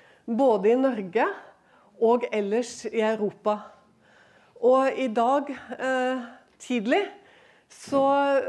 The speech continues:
kom det en ny sånn veldig sjokkerende, eh, nyhet. Og det var av alle, men, eh, faktisk Dagbladet som hadde slått det opp som en stor sak.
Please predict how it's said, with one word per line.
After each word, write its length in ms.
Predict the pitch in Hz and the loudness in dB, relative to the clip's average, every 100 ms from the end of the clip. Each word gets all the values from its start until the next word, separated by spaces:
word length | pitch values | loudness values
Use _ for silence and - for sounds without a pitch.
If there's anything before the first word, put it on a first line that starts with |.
| - - | -6 -4
kom 240 | 320 262 | -2 2
det 80 | 302 | 4
en 80 | 285 | 4
ny 220 | 277 349 | 4 2
sånn 300 | 339 269 262 220 247 - | 2 0 0 -6 -12 -8
veldig 600 | 233 339 254 175 180 240 | -2 0 0 -4 -8 -8
sjokkerende, 840 | - - - 226 190 185 214 294 339 - - - - - - | -10 -14 -8 -4 -4 -4 -2 -2 -2 -10 -20 -20 -20 -20 -8
eh, 260 | 233 240 247 | -2 0 2
nyhet. 640 | 247 226 247 349 - - - _ _ _ _ _ - | 2 2 2 0 -2 -14 -20 _ _ _ _ _ -8
Og 260 | - 262 269 | 2 2 4
det 100 | 247 240 | 2 4
var 340 | 285 302 294 | 4 2 0
av 220 | 233 254 | 2 2
alle, 420 | 330 320 233 202 381 381 - | 2 0 0 -2 -2 -4 -6
men, 440 | 254 277 285 277 | -2 0 0 2
eh, 280 | 277 277 277 269 | 2 2 -2 -6
faktisk 420 | - 247 320 330 | -8 -6 -8 -4
Dagbladet 680 | 277 262 196 175 208 220 370 | -2 0 -2 -2 -2 -2 -4
som 160 | - 277 | -4 -4
hadde 220 | 254 269 | -4 -6
slått 360 | - 233 233 | -6 -6 -4
det 80 | - | -2
opp 180 | 294 311 | -2 -4
som 200 | - 262 | -6 -2
en 100 | 277 | -2
stor 320 | 285 247 254 | -4 -8 -8
sak. 440 | 254 247 339 - | -4 -2 -2 -4